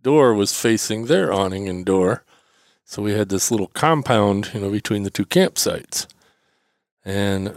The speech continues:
with this, it's a little harder to do that in most places unless it's a pull-through. Uh, but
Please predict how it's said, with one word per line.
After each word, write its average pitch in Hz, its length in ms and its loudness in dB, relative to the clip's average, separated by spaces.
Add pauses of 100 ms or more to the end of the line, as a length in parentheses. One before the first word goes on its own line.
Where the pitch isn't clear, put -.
with 101 160 -6
this, 117 360 6
it's 98 160 -4
a 104 60 0
little 101 140 -2
harder 95 320 2
to 92 100 -4
do 95 200 0
that 90 260 0
in 101 80 -10
most 90 260 -2
places 98 480 0
unless 101 320 0
it's 90 140 -8
a 87 60 -6
pull-through. 98 680 4 (1040)
Uh, 92 340 -16 (160)
but 87 200 -16